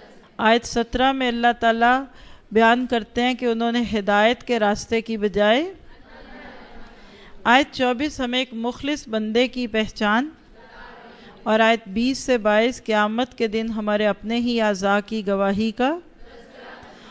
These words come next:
आयत छब्बीस यानी ट्वेंटी सिक्स से अगली आयत बड़े शऊर के साथ, जब लग़्व ज़िंदगियों में शामिल हो जाए तो फिर कुरान दिल पर। आयत तीस सूरत हामीम सजदा की सबसे ज़्यादा काबिल गौर।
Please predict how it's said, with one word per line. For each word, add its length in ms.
आयत 300
छब्बीस 540
यानी 180
ट्वेंटी 360
सिक्स 360
से 120
अगली 300
आयत 460
बड़े 260
शऊर 440
के 180
साथ, 280
जब 260
लग़्व 420
ज़िंदगियों 500
में 140
शामिल 460
हो 200
जाए 200
तो 140
फिर 220
कुरान 600
दिल 200
पर। 260
आयत 320
तीस 260
सूरत 300
हामीम 380
सजदा 400
की 160
सबसे 640
ज़्यादा 440
काबिल 480
गौर। 400